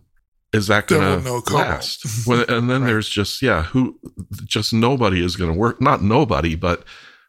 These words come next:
Speaker 1: like, what, ten thousand people at some point are just gonna say, "Okay, I know enough about cobol to help you." That's just not gonna s-, be sustainable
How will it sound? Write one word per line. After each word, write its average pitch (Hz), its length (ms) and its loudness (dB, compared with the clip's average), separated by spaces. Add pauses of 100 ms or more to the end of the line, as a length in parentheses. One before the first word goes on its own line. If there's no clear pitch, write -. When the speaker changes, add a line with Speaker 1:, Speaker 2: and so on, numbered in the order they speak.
(120)
Speaker 1:
like, 92 320 -2 (760)
what, 95 400 -2
ten 104 200 0
thousand 95 340 2
people 85 460 0
at 80 120 -2
some 85 240 0
point 85 300 0
are 80 80 2
just 82 260 -4
gonna 80 160 -2
say, 85 240 0
"Okay, 87 400 0 (480)
I 107 140 4
know 101 180 2
enough 92 220 0
about 85 320 0
cobol 87 440 0
to 76 80 0
help 110 340 -4
you." 69 140 -6
That's 101 320 -2
just 139 260 -2
not 110 200 0
gonna 95 140 0
s-, - 260 -4
be 95 280 -2
sustainable 82 920 0